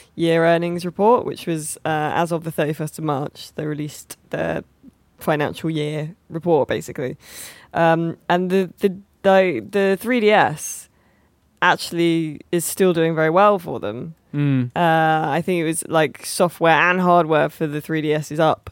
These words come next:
Speaker 1: around seven percent, I wanna say. I will check that. Um, so that's still very much a thing for them.
Speaker 2: Yeah.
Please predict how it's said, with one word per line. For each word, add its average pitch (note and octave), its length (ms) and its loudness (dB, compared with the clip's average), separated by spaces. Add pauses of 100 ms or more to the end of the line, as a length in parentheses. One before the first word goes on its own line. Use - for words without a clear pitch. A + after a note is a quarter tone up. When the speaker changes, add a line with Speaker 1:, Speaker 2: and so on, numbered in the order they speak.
Speaker 1:
around D#3 680 -2
seven G#3 800 -2
percent, A#3+ 680 -4
I G#3+ 100 -2
wanna A#3 200 0
say. A#3 360 -2
I - 80 -2
will F3 120 -4
check - 320 -8
that. D3+ 240 -4 (520)
Um, F#3+ 300 4
so - 180 0
that's G#3 180 4
still A3 600 4 (800)
very F#3 260 6
much F3 320 2
a E3+ 80 -4
thing D#3+ 560 -4
for - 160 -12
them. - 500 -8
Speaker 2:
Yeah. B2 240 -4